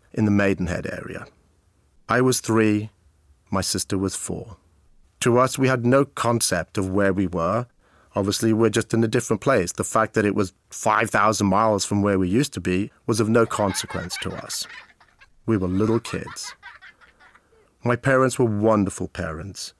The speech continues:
They loved my sister and I dearly. My dad worked hard, and when he came home, we were a family. Although we didn't really do a lot of things that I would say were father and son,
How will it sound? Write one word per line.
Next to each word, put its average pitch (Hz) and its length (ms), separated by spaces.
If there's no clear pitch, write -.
They 104 120
loved 113 300
my 117 120
sister 98 420
and 90 120
I 87 140
dearly. 85 560
My 107 120
dad 120 280
worked 127 300
hard, 104 460
and 95 120
when 101 140
he 104 80
came 117 280
home, 90 420
we 104 120
were 95 180
a 95 60
family. 90 580
Although 170 240
we 185 120
didn't 147 300
really 123 160
do 113 160
a 110 60
lot 110 140
of 101 60
things 104 340
that 76 100
I 92 60
would 98 100
say 107 100
were 95 120
father 98 480
and 92 100
son, 82 400